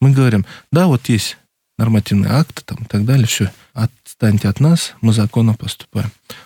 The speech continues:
Но если прислушаться, прислушаться к тем проблемам, которые,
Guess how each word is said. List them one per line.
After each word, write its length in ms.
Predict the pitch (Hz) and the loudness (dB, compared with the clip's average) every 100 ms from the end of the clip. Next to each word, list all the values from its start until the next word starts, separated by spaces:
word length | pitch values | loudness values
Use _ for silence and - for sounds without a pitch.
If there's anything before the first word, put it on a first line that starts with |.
| _ | _
Но 80 | 127 | 0
если 200 | 131 - | 2 0
прислушаться, 800 | 117 117 - 147 - 98 - 110 - _ | -2 -2 0 -2 -2 -4 -4 -10 -18 _
прислушаться 600 | - 117 131 - 120 - | -4 0 0 0 -2 -4
к 80 | - | -4
тем 180 | - 113 | 0 0
проблемам, 500 | - 113 120 113 104 | 2 0 2 2 0
которые, 500 | 113 - 113 104 | -2 -2 0 0